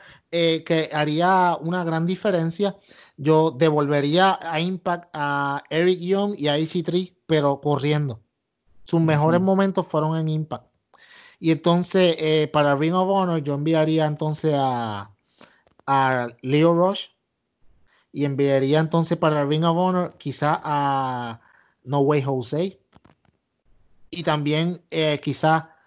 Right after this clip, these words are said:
Speaker 1: Aiden English, que es un tipo que no solamente puede luchar, pero también puede hacer promo y tiene una gran voz,
Speaker 2: Ujú.
Speaker 1: lo puede usar también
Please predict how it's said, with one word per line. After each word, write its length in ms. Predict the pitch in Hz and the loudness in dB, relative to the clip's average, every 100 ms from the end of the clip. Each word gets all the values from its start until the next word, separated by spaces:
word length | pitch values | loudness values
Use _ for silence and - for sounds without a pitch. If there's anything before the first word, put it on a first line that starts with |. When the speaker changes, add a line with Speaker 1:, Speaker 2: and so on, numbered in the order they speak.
| _ _ | _ _
Speaker 1:
Aiden 300 | 160 170 170 | 4 4 4
English, 460 | 170 208 180 175 - | 4 2 0 -2 -4
que 280 | 156 143 160 | 0 0 0
es 100 | - | -4
un 140 | 175 | -6
tipo 280 | 165 208 214 | -4 -2 0
que 220 | 175 151 - | 0 -2 -4
no 200 | 139 160 | -2 0
solamente 480 | 214 220 208 208 190 | 2 2 0 -2 -2
puede 240 | 175 175 | 0 -2
luchar, 400 | 156 - 165 214 _ _ | -4 -2 -2 -2 _ _
pero 180 | 156 147 | 0 0
también 480 | 143 139 151 247 | 0 0 0 -2
puede 240 | 277 180 156 | 0 0 0
hacer 220 | 151 156 | 0 -8
promo 440 | - 156 220 147 - _ _ _ - | -2 0 0 -2 -12 _ _ _ -10
y 100 | 165 | -2
tiene 220 | 160 170 | 0 2
una 260 | 185 196 | 2 0
gran 300 | 165 175 196 | 2 2 2
voz, 180 | 165 214 | 0 -2
Speaker 2:
Ujú. 80 | 120 | -2
Speaker 1:
lo 120 | 147 | -4
puede 180 | 143 160 | 0 -2
usar 240 | 180 185 | 0 -2
también 400 | 180 170 156 180 | -2 -2 -2 -4